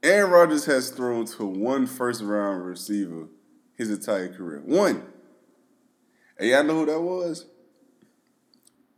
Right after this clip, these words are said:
It was Tavon Austin, and it happened this year. <laughs> Tavon Austin, everyone who knows, has been nothing but a bust and a scrub.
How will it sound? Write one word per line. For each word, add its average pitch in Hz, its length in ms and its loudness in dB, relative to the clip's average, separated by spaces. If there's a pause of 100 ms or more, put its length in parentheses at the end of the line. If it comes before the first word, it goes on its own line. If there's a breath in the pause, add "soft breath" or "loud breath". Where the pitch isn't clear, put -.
(120)
It 120 100 2
was 127 180 2
Tavon 135 720 -4
Austin, 101 600 -6 (220)
and 123 180 2
it 131 100 4
happened 113 460 -4
this 117 240 -2
year. 113 440 -6 (220)
<laughs> - 0 - (1900 loud breath)
Tavon 208 360 10
Austin, 175 960 6 (320 soft breath)
everyone 170 500 8
who 151 200 4
knows, 151 680 4 (140)
has 131 200 2
been 123 260 2
nothing 147 380 2
but 135 260 0
a 104 160 4
bust - 840 0
and 107 160 0
a 95 80 -2
scrub. 143 920 2